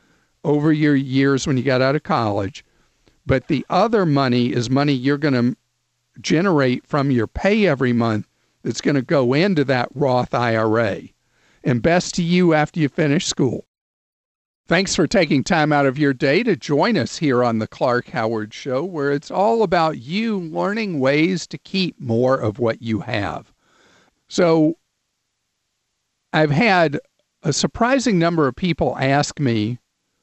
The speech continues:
nervous, if we are going to have another foreclosure crisis in the United States.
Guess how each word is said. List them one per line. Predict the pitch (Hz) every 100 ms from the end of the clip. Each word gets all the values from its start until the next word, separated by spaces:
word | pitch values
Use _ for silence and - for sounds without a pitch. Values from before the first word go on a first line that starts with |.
| _ _ _ _ _
nervous, | - 147 180 202 127 110 - - _ _ _ -
if | 147 123
we | 139 214
are | 247
going | 180 175 175 175
to | 156
have | 117 147 135 123 120 120 _ _ _ _ _ _ _
another | 143 131 143 143 127
foreclosure | - 139 - 170 139 131 - 104
crisis | - 123 101 - 101 98 -
in | 123
the | 110
United | 107 107 101 92
States. | - - 104 - -